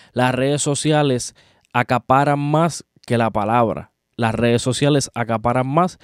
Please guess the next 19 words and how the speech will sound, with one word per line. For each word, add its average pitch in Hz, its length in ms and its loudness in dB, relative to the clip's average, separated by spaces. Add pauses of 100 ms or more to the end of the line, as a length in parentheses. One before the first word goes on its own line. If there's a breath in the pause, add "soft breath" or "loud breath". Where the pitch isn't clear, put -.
(380 soft breath)
que 120 320 2 (160)
un, 139 500 -4
un 123 160 -8
culto 143 380 0
evangelístico 120 600 0
en 117 60 -2
una 113 180 -2
calle. 110 380 -6 (400)
Lo 127 180 2
que 135 120 0
no 139 120 0
sucedía 135 580 0
antes. - 500 -6 (180)
Antes 151 640 -2 (240)
había 117 260 -2
mucha 135 320 -2
radio. 123 480 2 (760 soft breath)
Y 127 160 -2
usted, 139 480 2